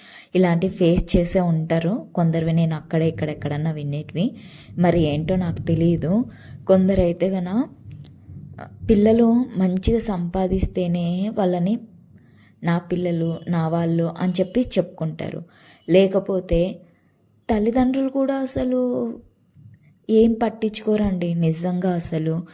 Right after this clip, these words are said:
నాకైతే చాలా ఇది అనిపించింది అలాంటివి విన్నప్పుడు. అంటే, ఇంకా వన్స్ కొడుక్కి కానీ కూతురికి కానీ పెళ్ళి అయిపోతే ఇంకా వాళ్ళు, వాళ్ళు ఏమన్నా సంపాదించి వెనకాల ఆస్తులు ఏ-,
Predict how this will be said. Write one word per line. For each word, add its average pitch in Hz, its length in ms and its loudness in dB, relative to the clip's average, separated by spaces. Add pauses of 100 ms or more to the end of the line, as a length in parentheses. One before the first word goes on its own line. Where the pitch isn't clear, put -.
(340)
నాకైతే 190 600 0 (100)
చాలా 165 640 0
ఇది 170 180 0
అనిపించింది 165 540 -2
అలాంటివి 156 360 -2
విన్నప్పుడు. 160 680 -2 (400)
అంటే, 202 220 0
ఇంకా 220 220 -2 (400)
వన్స్ 180 440 0
కొడుక్కి 180 460 0
కానీ 175 260 -2
కూతురికి 170 400 -4
కానీ 170 220 -2
పెళ్ళి 170 360 -2
అయిపోతే 165 420 -4
ఇంకా 262 240 -4
వాళ్ళు, 175 380 0 (360)
వాళ్ళు 185 180 4
ఏమన్నా 185 340 4
సంపాదించి 170 760 0
వెనకాల 165 380 2
ఆస్తులు 165 360 -2
ఏ-, 156 180 -2